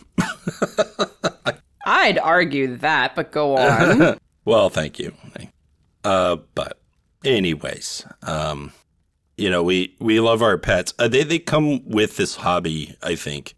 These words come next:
Speaker 1: uh, in a lot of ways, because, well, like, first of all, who do you know that isn't, like, who's not, like, into animals that's in this hobby? It's like,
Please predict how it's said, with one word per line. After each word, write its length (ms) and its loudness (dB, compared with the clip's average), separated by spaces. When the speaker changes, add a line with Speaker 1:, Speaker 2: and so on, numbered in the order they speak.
Speaker 1:
uh, 300 -4
in 120 -6
a 60 -2
lot 200 -4
of 60 -6
ways, 380 -8
because, 580 -6
well, 200 4
like, 180 2
first 260 0
of 80 -2
all, 300 4
who 160 2
do 60 0
you 140 2
know 380 4
that 260 -2
isn't, 360 0
like, 340 0
who's 180 -2
not, 260 2
like, 360 -2
into 240 2
animals 640 -4
that's 200 -4
in 160 -4
this 160 -6
hobby? 380 -4
It's 180 -10
like, 240 -10